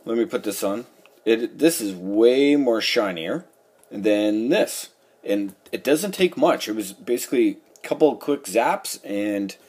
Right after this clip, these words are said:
now you got a nice little dull coat going. And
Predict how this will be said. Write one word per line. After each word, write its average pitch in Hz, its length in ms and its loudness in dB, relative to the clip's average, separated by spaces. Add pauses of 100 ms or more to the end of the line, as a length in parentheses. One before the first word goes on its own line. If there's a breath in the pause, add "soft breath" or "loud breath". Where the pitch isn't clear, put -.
(320 soft breath)
now 107 180 -2
you 120 120 2
got 117 140 6
a 101 80 4
nice 113 360 -4
little 110 200 -2
dull 98 300 0
coat 92 320 -8
going. 131 300 -4 (1600 soft breath)
And 139 540 4